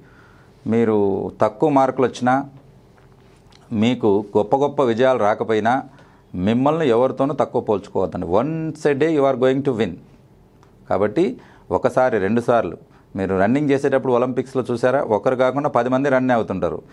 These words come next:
ప్రతిసారి అనిపిస్తుంటారు, చిన్నప్పుడు మేము కూడా అనుకునేవాళ్ళం, అందరూ ముందు రెండు ఉండేవాళ్ళే గెలుస్తున్నప్పుడు వెనక వాళ్ళు పరిగెత్తడం దేనికి అని అనుకోవచ్చు. కానీ అట్లా వెనక పరిగెత్తిన నాలుగు సంవత్సరాలు హుసేన్ బోల్ట్ కొన్ని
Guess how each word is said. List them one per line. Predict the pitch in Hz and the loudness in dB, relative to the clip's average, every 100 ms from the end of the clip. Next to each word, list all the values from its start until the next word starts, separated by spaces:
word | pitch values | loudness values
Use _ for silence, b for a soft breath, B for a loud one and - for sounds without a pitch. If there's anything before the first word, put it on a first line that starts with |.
| B - | B -4
ప్రతిసారి | 135 143 143 147 | -2 2 2 2
అనిపిస్తుంటారు, | 151 139 147 147 131 113 | 0 0 -2 -2 -2 -2
చిన్నప్పుడు | 131 139 139 | -2 -2 0
మేము | 127 135 | 0 2
కూడా | 135 | 0
అనుకునేవాళ్ళం, | 117 110 104 107 | 0 0 2 2
అందరూ | 143 185 | 0 0
ముందు | 139 147 180 | 0 2 2
రెండు | 147 147 | 2 0
ఉండేవాళ్ళే | 147 151 151 156 151 - - - - _ - | 0 2 2 2 0 -2 -14 -20 -20 _ -4
గెలుస్తున్నప్పుడు | 110 127 139 135 107 110 143 143 B B | 0 0 0 -2 0 2 0 -2 B B
వెనక | 107 127 | 0 2
వాళ్ళు | 147 151 147 | 0 0 2
పరిగెత్తడం | 113 120 127 127 127 | 2 0 0 -2 0
దేనికి | 123 120 123 123 - 98 | -2 -2 -4 -6 -8 -4
అని | 98 | -4
అనుకోవచ్చు. | 82 82 80 - - - b b - | -4 -8 -12 -14 -20 -20 b b -2
కానీ | 98 101 104 - B - | 0 0 -4 -8 B -6
అట్లా | 85 101 | 0 2
వెనక | 95 107 117 | 2 2 2
పరిగెత్తిన | 113 110 110 110 107 | 2 0 0 0 2
నాలుగు | 101 101 | 2 0
సంవత్సరాలు | - 101 98 107 98 | -2 -4 0 0 0
హుసేన్ | 92 101 101 | 0 -2 -2
బోల్ట్ | 92 92 - | -2 -2 -4
కొన్ని | - 92 90 82 82 | -4 -4 -4 -8 -10